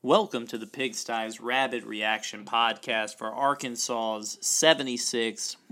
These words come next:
to sixty-six loss on the road against the Georgia Bulldogs. It was the Hogs' first true road game of the season. They go down to Athens and lose and start conference play oh and two. As always,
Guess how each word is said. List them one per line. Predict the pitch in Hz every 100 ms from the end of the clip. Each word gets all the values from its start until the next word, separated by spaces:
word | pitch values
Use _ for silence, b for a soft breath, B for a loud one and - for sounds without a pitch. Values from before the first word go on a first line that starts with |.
| -
to | - 110
sixty-six | - 151 147 - 120 - 117 107 -
loss | 110 117 117 113 - - b b b b b b b -
on | 131 131
the | 113
road | 113 117 113
against | 107 107 107
the | 107
Georgia | 101 113 110 107
Bulldogs. | 101 110 110 110 107 107 104
It | 104
was | 98
the | 101
Hogs' | 107 101 101
first | - 143 143 - -
true | 143 127
road | 120 123 123
game | 110 120 117
of | 107
the | 98
season. | 104 143 143 131 127 117
They | 107
go | 107
down | 107 104
to | 104
Athens | 107 110 104 107 104 - _ b b b b b b _ -
and | 107 104 104 101 -
lose | 120 139 135 127
and | 113 110
start | 117 -
conference | - 101 101 101
play | - 107 101 101
oh | 101 98
and | 101
two. | 107 101 104
As | 123 139
always, | 147 143 139 135 131 123